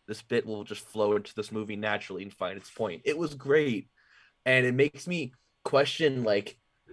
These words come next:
in an excited way, it's like, "Oh, w-, w-, what's next? What are we doing next? Like, where does this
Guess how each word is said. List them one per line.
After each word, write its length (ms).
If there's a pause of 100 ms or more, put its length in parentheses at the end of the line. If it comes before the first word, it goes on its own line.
(480)
in 120
an 120
excited 520
way, 360
it's 140
like, 140
"Oh, 300
w-, 280
w-, 260
what's 360
next? 520
What 120
are 60
we 100
doing 440
next? 260
Like, 100
where 180
does 120
this 140